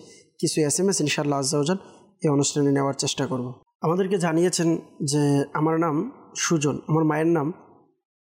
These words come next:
আহ, মায়ের নাম দিয়েছেন, বলেন ব্যবসায় আয় উন্নতি হয় না, সংসারে অশান্তি লেগেই আছে, ইস্তেখারা করাতে চেয়েছিলেন।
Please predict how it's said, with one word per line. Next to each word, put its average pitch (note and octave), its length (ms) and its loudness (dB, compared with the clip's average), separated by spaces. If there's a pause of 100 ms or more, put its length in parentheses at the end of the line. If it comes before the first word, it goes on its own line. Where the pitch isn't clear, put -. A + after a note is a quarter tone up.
(160)
আহ, C#3 220 0
মায়ের D3+ 220 4
নাম E3+ 180 2
দিয়েছেন, E3 360 0
বলেন D#3+ 260 2
ব্যবসায় D3+ 380 -2
আয় E3+ 160 0
উন্নতি G3 300 2
হয় D#3 140 2
না, F#3+ 140 2
সংসারে F3+ 420 0
অশান্তি E3 380 0
লেগেই D3+ 300 2
আছে, C#3 240 -4
ইস্তেখারা D#3+ 480 -2
করাতে D3 320 -4
চেয়েছিলেন। D3+ 440 -2